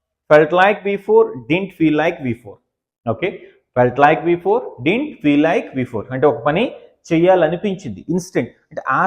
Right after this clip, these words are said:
సెకండ్కి పాస్ట్‌లో మనకి ఏమనిపించింది? నాకు నిన్న, ఆ, బాగా హెడేక్‌గా ఉంది, అందుకే నాకు క్లాస్లో ఉండాలనిపించలేదు. ఓకే, నేను చేయాలనిపించింది, చేయాలనిపించలేదు.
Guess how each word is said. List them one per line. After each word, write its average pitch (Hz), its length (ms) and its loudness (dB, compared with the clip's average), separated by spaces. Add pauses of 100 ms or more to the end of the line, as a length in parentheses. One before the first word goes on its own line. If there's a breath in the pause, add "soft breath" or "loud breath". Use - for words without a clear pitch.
(140)
సెకండ్కి 208 400 -4 (120)
పాస్ట్‌లో 175 400 -4
మనకి 175 240 -8
ఏమనిపించింది? 120 540 -8 (480)
నాకు 139 220 2
నిన్న, 160 160 -4 (840)
ఆ, 120 80 0 (220)
బాగా 151 260 4 (600)
హెడేక్‌గా 180 420 2
ఉంది, 160 200 -8
అందుకే 175 220 -6
నాకు 208 140 -4
క్లాస్లో 185 360 -4
ఉండాలనిపించలేదు. 202 840 -4 (380)
ఓకే, 113 160 -8
నేను 123 160 -8
చేయాలనిపించింది, 160 800 0 (480)
చేయాలనిపించలేదు. 202 800 0